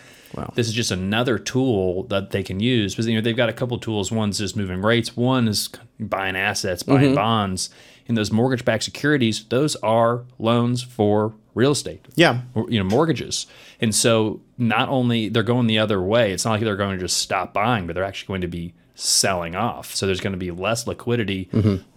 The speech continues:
Speaker 2: They've been the largest buyer of these mortgage-backed securities. And so that for the lenders who are actually making these loans, if you always know you've got a buyer, it's easy to make the loans. But if
Speaker 1: Yeah.
Speaker 2: you're not sure if you've got a buyer,
Speaker 1: Mm-hmm.
Speaker 2: um, and in fact, you've got the biggest buyer who's selling right now,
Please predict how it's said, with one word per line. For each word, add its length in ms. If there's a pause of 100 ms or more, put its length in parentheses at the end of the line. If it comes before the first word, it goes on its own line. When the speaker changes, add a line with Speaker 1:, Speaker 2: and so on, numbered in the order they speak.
(180)
Speaker 2:
They've 480
been 200
the 200
largest 580
buyer 520 (300)
of 580
these 300
mortgage-backed 560
securities. 640
And 140
so 120
that 300
for 140
the 100
lenders 500
who 80
are 40
actually 220
making 180
these 160
loans, 420 (640)
if 200
you 360
always 360
know 80
you've 140
got 140
a 40
buyer, 380
it's 120
easy 220
to 60
make 220
the 60
loans. 360
But 120
if 40
Speaker 1:
Yeah. 60
Speaker 2:
you're 80
not 180
sure 160
if 80
you've 100
got 160
a 60
buyer, 600 (380)
Speaker 1:
Mm-hmm. 100
Speaker 2:
um, 180
and 60
in 40
fact, 240
you've 80
got 320
the 80
biggest 340
buyer 180
who's 200
selling 380
right 200
now, 380